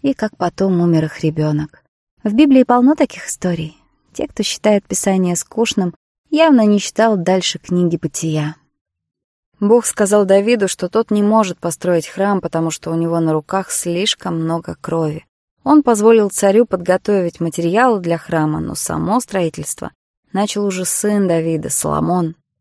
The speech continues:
«Я не понимаю, что ты хочешь этим сказать. Ты считаешь, что на твоих руках слишком много крови, что ты впал в немилость?» Сэмюэль смотрел на меня молча. Я никак не могла уловить его логику. «Давид подстроил смерть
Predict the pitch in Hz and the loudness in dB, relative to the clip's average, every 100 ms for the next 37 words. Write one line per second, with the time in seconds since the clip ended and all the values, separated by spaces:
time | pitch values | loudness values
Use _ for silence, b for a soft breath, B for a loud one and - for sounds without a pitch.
0 | _ _ _ _ 196 208 196 202 208 220 | _ _ _ _ -2 0 0 -2 0 2
1 | 240 247 214 226 - - 220 - 208 208 | 4 4 0 -4 -6 -8 -8 -6 -8 -6
2 | - - 208 185 - _ _ _ _ 214 | -6 -4 -4 -4 -8 _ _ _ _ -4
3 | - - 202 233 - - 185 - 196 196 | -4 -2 2 2 0 -4 -6 -2 0 0
4 | 196 - 226 - - 226 - 196 214 202 | -2 -4 -4 -4 -4 -4 -4 -2 0 0
5 | 180 - 208 320 285 - 208 - 240 - | -4 -4 -2 0 -2 -4 -4 0 -2 0
6 | 240 226 208 214 208 262 339 277 - _ | 0 2 4 4 6 4 2 -2 -8 _
7 | _ _ _ _ _ _ - - 190 190 | _ _ _ _ _ _ -6 -4 -2 -2
8 | 170 - 165 160 175 165 170 170 170 165 | -4 -6 -6 -6 -4 -4 -4 -4 -6 -8
9 | 165 - 190 - _ _ _ _ 185 185 | -10 -12 -16 -20 _ _ _ _ -4 -2
10 | 180 185 - 247 202 190 190 226 208 185 | -2 -4 -2 -2 0 0 2 0 0 0
11 | 214 - 196 214 208 202 165 - 185 185 | -2 -4 -4 -2 -2 -2 -6 -16 -18 -20
12 | _ _ _ _ _ _ _ _ _ 196 | _ _ _ _ _ _ _ _ _ 0
13 | 202 208 254 - 214 - - 247 254 208 | 2 4 2 2 0 0 2 4 6 4
14 | - 208 247 - | 2 2 0 -2